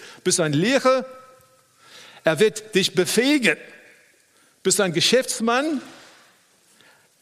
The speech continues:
Er wird dich befähigen. Stehst du vor eine schw-, eine schwere Herausforderung und weißt nicht, was du das, wie du das lösen sollst?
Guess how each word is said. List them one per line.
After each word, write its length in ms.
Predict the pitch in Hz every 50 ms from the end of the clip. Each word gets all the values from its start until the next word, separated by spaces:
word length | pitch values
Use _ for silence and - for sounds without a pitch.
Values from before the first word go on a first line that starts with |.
| - -
Er 180 | 202 175 170 170
wird 160 | 240 240 -
dich 240 | 226 220 - - - - - - - _ _ _ -
befähigen. 800 | - 190 180 - - 220 247 269 285 294 262 196 202 165 131 107 98 104 - - - - _ _ _ _ _ _ _ _ _ _ _ _ _ _ -
Stehst 260 | - - 247 247 226
du 80 | 240
vor 100 | 170 233
eine 140 | 220 208 196
schw-, 180 | - - 233 220
eine 140 | 196 185 -
schwere 480 | - 208 226 233 226 214 202 185 175
Herausforderung 800 | 147 165 180 170 180 233 294 247 - - - 262 262 247 233 220
und 120 | 208 180
weißt 240 | 202 196 233 233 -
nicht, 140 | 240 190 -
was 160 | 214 202 -
du 140 | - 202 185
das, 320 | 170 170 170 - - 165
wie 80 | 180 190
du 100 | 175 170
das 140 | 160 - -
lösen 300 | 160 180 214 208 214 202
sollst? 320 | 214 220 233 233 - -